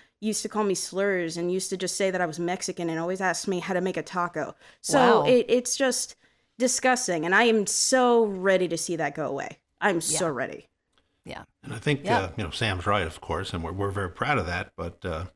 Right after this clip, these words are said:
Speaker 3: uh, what we, what we love about diversity and what our clients are turned on by is that,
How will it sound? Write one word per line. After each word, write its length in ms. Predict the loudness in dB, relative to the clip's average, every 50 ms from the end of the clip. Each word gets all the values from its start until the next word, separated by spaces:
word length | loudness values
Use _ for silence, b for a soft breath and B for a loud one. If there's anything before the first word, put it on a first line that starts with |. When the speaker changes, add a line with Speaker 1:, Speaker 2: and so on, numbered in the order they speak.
| _ _ b b b b b b b _ -4
Speaker 3:
uh, 40 | -2
what 140 | -2 0 0
we, 100 | 0 0
what 180 | 0 0 2
we 80 | 2 4
love 200 | 4 4 4 4
about 300 | 4 4 4 2 2 -2
diversity 480 | -4 0 0 0 2 0 0 -2 -2
and 100 | -2 -2
what 100 | -2 0 0
our 100 | 0 0
clients 520 | -2 -4 -2 -2 0 0 -2 -4 -6 -6 -6
are 60 | -6
turned 300 | -6 -4 -4 -4 -4 -4
on 260 | -4 -2 -2 -2 -2
by 180 | -4 -4 -4 -6
is 100 | -8 -6 -6
that, 180 | -6 -8 -8